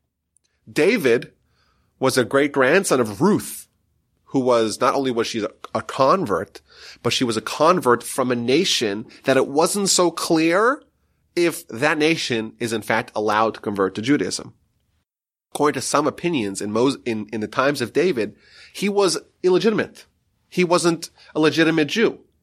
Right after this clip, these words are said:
because his great-great-grandmother Ruth was a Moabite, and it wasn't so clear if Moabite women are allowed to convert and intermarry the Jewish people. And that uncertainty, that fact that he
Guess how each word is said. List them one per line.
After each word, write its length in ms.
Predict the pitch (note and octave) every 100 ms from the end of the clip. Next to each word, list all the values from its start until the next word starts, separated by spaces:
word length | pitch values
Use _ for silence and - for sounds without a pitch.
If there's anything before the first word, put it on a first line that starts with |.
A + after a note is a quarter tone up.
| _ _ _
because 380 | - C3+ D#3 C#3+
his 140 | D3+ C#3
great-great-grandmother 960 | D#3+ D#3+ E3+ E3 F#3 A3 F#3+ D3+ C#3+
Ruth 580 | C#3 A3+ G3+ E3+ - - _ _ _
was 460 | - C#3+ C#3+ C#3+ C#3 -
a 200 | C3+ B2+
Moabite, 880 | C#3+ B3+ C#4 B2 G2 A#2 C#3+ - - _ _
and 100 | D3
it 60 | C#3
wasn't 280 | D3 F3 F#3
so 160 | F3
clear 340 | D#3+ - F3+ F3
if 160 | C#3+
Moabite 420 | C#3 D3 D3 C#3+ B2+
women 400 | B2+ F#3+ E3+ C3
are 100 | A#2+
allowed 340 | A#2 A#2 A#2
to 80 | -
convert 540 | A#2+ A#2 F3+ - - - _ -
and 380 | A2+ A2 G#2+ -
intermarry 400 | A#2+ A2 G#2+ G#2
the 80 | G2+
Jewish 200 | F#2+ G2+
people. 420 | - D3+ E2+ F2 _ _ _ _ _ - - -
And 200 | - C#3+
that 280 | C#3+ G3 A3+ -
uncertainty, 1040 | G#3+ F#3 - - G3+ D3+ - - F#2 - - -
that 320 | B2 E3 G#3
fact 540 | - - E3+ F#3+ G#3 -
that 100 | D3+
he 440 | - G3+ A3 -